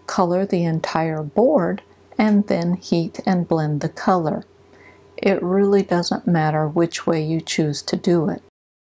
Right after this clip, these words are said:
The last step is to use burnt sienna or a light brown color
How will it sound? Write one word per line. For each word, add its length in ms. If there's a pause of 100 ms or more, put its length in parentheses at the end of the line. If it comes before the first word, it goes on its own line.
(840)
The 220
last 500
step 440 (440)
is 240
to 140
use 400 (240)
burnt 380
sienna 720 (180)
or 240
a 140
light 460
brown 320
color 520